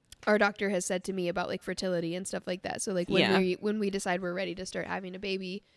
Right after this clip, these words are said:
Speaker 1: he wants us both to come in to make sure, because it might be a simple fix, but we don't, we don't wanna waste, you know, we're both older.
Speaker 2: Mm-hmm.
Speaker 1: So, not super old. I'm fucking thirty, but, you know, like, we're, it's,
Speaker 2: Yeah.
Speaker 1: it's older, and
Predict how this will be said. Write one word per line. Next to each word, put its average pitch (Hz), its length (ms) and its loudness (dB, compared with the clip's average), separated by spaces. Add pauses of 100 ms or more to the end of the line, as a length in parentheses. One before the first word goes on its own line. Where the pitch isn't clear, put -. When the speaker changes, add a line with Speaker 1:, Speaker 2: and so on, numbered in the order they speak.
(180)
Speaker 1:
he 226 160 2
wants 214 220 2
us 196 100 0
both 196 280 2
to 202 80 -2
come 185 200 -2
in 220 180 2
to 202 60 0
make 190 220 -2
sure, 262 400 4 (340)
because 220 260 4
it 214 80 2
might 208 220 4
be 208 140 2
a 208 40 6
simple 247 300 2
fix, - 560 0 (340)
but 214 140 6
we 208 160 2
don't, 202 260 2 (380)
we 226 140 0
don't 226 140 2
wanna 208 180 2
waste, 202 520 2
you 220 120 0
know, 175 260 2 (340)
we're 226 120 6
both 220 360 4 (140)
older. 202 440 4 (440)
Speaker 2:
Mm-hmm. 202 300 8
Speaker 1:
So, 208 360 8
not 190 200 -2
super 185 320 -2
old. 147 180 2
I'm 190 140 0
fucking 170 320 -2
thirty, 165 320 4
but, 202 300 12
you 302 120 12
know, 254 240 12
like, 254 320 12
we're, 269 180 8
it's, 262 200 8
Speaker 2:
Yeah. 233 200 10
Speaker 1:
it's 214 140 4
older, 196 400 6 (320)
and 220 440 6